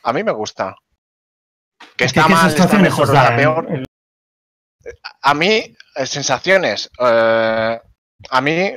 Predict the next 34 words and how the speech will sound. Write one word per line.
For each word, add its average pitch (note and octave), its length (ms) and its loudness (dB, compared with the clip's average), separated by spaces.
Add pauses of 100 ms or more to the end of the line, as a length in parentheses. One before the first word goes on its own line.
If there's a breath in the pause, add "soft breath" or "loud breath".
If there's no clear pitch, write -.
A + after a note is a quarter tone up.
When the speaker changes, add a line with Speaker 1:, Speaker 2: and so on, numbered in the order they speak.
Speaker 1:
no C3 140 -8
sabría F3 280 2
decirte, D#3+ 420 -2
pero A2+ 200 -4
el G#2+ 60 -10
por A#2+ 160 -4
qué C3 80 -2
me A#2+ 80 2
gusta, C3+ 340 -2
pero G#2+ 300 -6
me A#2 180 -2
gusta B2+ 320 -2
porque - 180 -12
se - 120 -6
le G#2+ 80 -2
ve A#2 140 2
más C3 180 2
real. D3 340 4 (460 loud breath)
Eh, A2 240 -6 (100)
tiene D3+ 300 2
sentido C3+ 600 0
que G#2 140 -6
cuando G#2+ 420 -4
tú, C#3+ 380 -2
eh, G#2+ 680 -2
inclinas B2 680 0
el A#2+ 100 -2
morro B2+ 240 0
de B2+ 60 4
la A#2+ 120 2
nave B2+ 520 0
a-, G2+ 200 -2 (280)
hacia A2 100 -4
abajo, D3 540 0